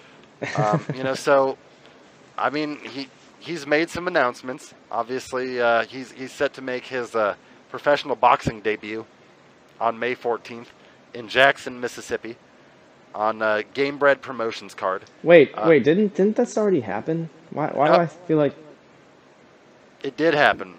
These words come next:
Speaker 1: in, in a, to a
Speaker 2: Yeah.
Speaker 1: point. So, so we're, we're getting to that. Um, so yeah, the,
Speaker 2: And didn't
Speaker 1: so
Speaker 2: he get
Speaker 1: this
Speaker 2: his ass, like, beat pretty bad, or, or am I
Speaker 1: It, it,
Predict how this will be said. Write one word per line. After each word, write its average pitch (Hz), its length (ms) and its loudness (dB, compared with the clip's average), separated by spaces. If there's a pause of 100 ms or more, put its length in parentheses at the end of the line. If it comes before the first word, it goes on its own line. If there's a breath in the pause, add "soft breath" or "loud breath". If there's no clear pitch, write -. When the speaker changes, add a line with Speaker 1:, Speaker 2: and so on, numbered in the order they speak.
(100)
Speaker 1:
in, 139 120 -6
in 143 180 -4
a, 139 60 -2
to 135 80 -16
a 147 60 0
Speaker 2:
Yeah. 147 260 6
Speaker 1:
point. 123 200 0 (100)
So, 139 260 0
so 143 220 -2
we're, 147 160 0
we're 160 140 -2
getting 170 200 0
to 131 60 -4
that. 123 240 2 (500 soft breath)
Um, 127 200 0
so 143 320 4
yeah, 180 200 8
the, 135 80 2
Speaker 2:
And 143 100 4
didn't 180 180 12
Speaker 1:
so 233 60 12
Speaker 2:
he 214 60 8
get 226 80 12
Speaker 1:
this 175 140 12
Speaker 2:
his 139 40 6
ass, 151 360 8
like, - 440 2
beat 135 280 0
pretty 135 200 -2
bad, 131 320 0
or, 95 280 0
or 95 140 0
am 107 100 0
I 117 40 2
Speaker 1:
It, 117 40 2
it, - 40 -6